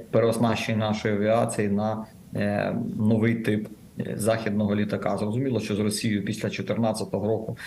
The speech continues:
жодної співпраці в сфері е, оборонно-промислового комплексу не може бути й мови.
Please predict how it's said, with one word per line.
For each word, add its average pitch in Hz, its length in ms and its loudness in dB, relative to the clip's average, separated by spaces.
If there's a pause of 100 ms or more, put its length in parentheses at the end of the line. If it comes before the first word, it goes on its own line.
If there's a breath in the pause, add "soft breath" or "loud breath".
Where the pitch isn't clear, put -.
(140)
жодної 110 420 2
співпраці 110 680 0
в - 60 -6
сфері 110 400 0 (420 loud breath)
е, 101 60 2
оборонно-промислового 107 1000 2
комплексу 107 440 -2
не 110 120 2
може 107 240 2
бути 101 260 -2
й 101 60 0
мови. 143 320 0